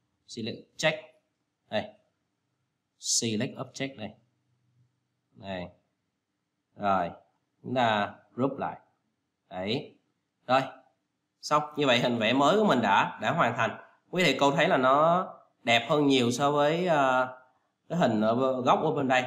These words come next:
Bởi vì hình góc bên đây mình cắt từ trong một cái đề thi thử mình dán qua. Đó. Rồi.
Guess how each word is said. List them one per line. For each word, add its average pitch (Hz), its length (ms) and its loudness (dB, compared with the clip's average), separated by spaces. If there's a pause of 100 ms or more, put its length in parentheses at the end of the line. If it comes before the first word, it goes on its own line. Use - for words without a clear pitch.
Bởi 143 80 -6
vì 147 120 2
hình 120 220 0
góc 175 180 0
bên 151 120 2
đây 135 140 2
mình 120 380 -4
cắt - 200 -6 (840)
từ 117 360 0 (200)
trong 135 120 -2
một 123 160 -2
cái 165 80 -2
đề 117 200 2
thi 135 120 -2
thử 110 200 -4
mình 131 140 -2
dán 143 260 0
qua. 139 320 0 (520)
Đó. 107 280 0 (680)
Rồi. 127 240 4